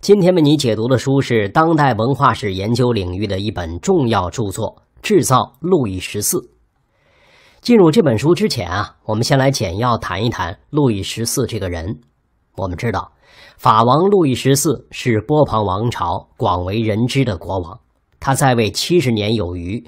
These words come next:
横跨十七世纪，几乎是欧洲历史上统治时限最长的君主。除此之外，他还有三件事儿特别出名。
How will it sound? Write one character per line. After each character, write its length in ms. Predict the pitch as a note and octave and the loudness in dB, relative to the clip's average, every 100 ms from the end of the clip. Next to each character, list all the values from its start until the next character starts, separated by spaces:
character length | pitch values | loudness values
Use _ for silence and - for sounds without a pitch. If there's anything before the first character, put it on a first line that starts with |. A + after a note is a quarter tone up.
| _ _ | _ _
横 380 | - B2 C#3 | -2 2 2
跨 320 | F3+ D#3+ A2+ - | 2 0 -2 -6
十 300 | - - A#2 | -12 -8 -6
七 200 | - C3 | -2 -2
世 160 | - | -2
纪， 220 | G#2+ - - _ _ _ _ - | -8 -12 -18 _ _ _ _ -20
几 220 | - G#3+ A#3 | -2 2 4
乎 180 | A3+ | 4
是 120 | A#3 - | 2 0
欧 320 | - A3 A3+ | 2 4 6
洲 200 | G#3+ G3+ | 6 4
历 140 | F3 | 2
史 160 | - F#2+ | -2 -8
上 240 | F#2+ F#2 - _ | -8 -10 -12 _
统 240 | - A#2 | -2 0
治 200 | G#2+ C#3 | 0 0
时 260 | A#2+ - B2+ | -2 -2 -2
限 240 | C3+ G#2+ | 0 -2
最 300 | G2 - A3 | -2 -2 0
长 320 | - - F2+ B2+ | -2 -4 -2 -2
的 40 | |
君 240 | - G#2+ F#2+ | -2 -4 -8
主。 100 | - _ _ _ _ _ _ _ | -10 _ _ _ _ _ _ _
除 220 | - D3+ | -2 -2
此 160 | G#3+ C#3+ | 0 0
之 100 | C3 | 0
外， 220 | E3+ - _ - | 0 -2 _ -20
他 160 | - C#3+ | -4 -2
还 160 | B2 B2+ | 0 0
有 120 | F#2 | 0
三 360 | - A3+ B3+ | 0 4 4
件 200 | A#3 C#3 | 4 2
事 160 | F#2+ - | -2 -4
儿 200 | G#2+ - | -4 -8
特 320 | - - E3 G2+ | -8 -2 0 -2
别 200 | F#2+ F#2 | -4 -8
出 200 | - A#2 | -6 -4
名。 240 | F#2+ G2 | -6 -10